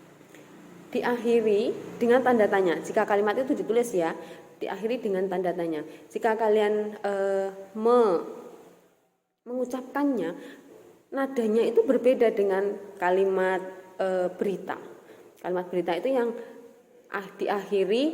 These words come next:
dengan tanda titik jika ditulis. Kalau kalimat perintah diakhiri dengan tanda seru. Kalau kalimat tanya diakhiri dengan tanda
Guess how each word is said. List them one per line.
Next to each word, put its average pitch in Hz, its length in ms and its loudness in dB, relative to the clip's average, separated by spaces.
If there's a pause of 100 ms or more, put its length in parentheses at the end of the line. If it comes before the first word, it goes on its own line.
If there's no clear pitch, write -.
(400)
dengan 214 300 2
tanda 202 260 2
titik - 460 0
jika 185 180 -2
ditulis. 180 560 0 (320)
Kalau 190 320 0
kalimat 190 400 0
perintah 175 480 -2
diakhiri 185 560 -4
dengan 190 240 0
tanda 190 460 -2
seru. 202 580 2 (240)
Kalau 175 240 -2
kalimat 175 480 -2
tanya 175 240 -2
diakhiri 208 480 -2
dengan 196 240 0
tanda 190 400 0